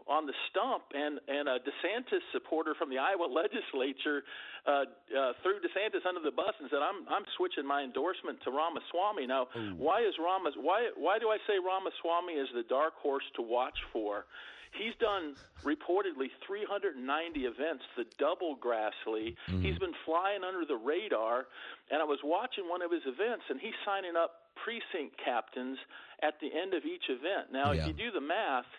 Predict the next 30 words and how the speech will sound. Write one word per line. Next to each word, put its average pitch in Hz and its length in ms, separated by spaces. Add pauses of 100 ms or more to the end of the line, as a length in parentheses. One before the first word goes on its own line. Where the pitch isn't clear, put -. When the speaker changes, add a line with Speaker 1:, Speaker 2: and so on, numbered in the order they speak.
(420)
Speaker 1:
if - 160
he 214 100 (100)
signs 202 340
up - 60 (120)
five 170 240 (100)
precinct 202 500
captains 143 440
at 123 100
every 175 280
event, 160 460 (460)
he's - 280
got 202 200
more 180 260
than 185 160
enough 170 360
to 147 60
cover 170 360
the 139 140 (100)
set, 170 220
roughly 170 320 (100)
seventeen 160 480
hundred 147 380
precincts 165 560
in 110 60
Iowa. 117 420 (240)
Speaker 2:
Mm-hmm. 104 320
Speaker 1:
Now, 127 160
I 208 80
worked 190 340
there 143 300